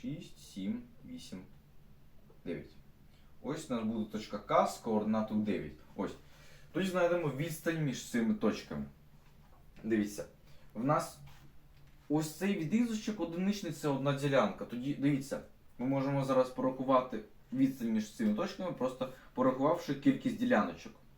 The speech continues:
Якщо одна діляночка, це один. Дивіться,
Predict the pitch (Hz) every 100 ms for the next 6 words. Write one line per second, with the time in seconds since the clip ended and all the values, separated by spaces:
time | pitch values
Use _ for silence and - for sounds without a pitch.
0 | - - - 110 117 113 104 143 175 -
1 | 113 - 104 101 90 76 - - - -
2 | - - - - - 107 -